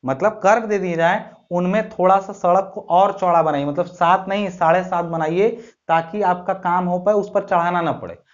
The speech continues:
और अगर ब-, शोल्डर वाला रोड है तब दो मीटर का आप सात मीटर भी रखेंगे तो काम चल जाएगा। लेकिन अगले में साढ़े दस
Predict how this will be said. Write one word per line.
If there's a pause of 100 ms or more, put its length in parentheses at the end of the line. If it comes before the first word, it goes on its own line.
(180)
और
अगर (320)
ब-,
शोल्डर
वाला
रोड
है
तब
दो
मीटर
का
आप
सात
मीटर
भी
रखेंगे
तो
काम
चल
जाएगा। (280)
लेकिन
अगले
में
साढ़े
दस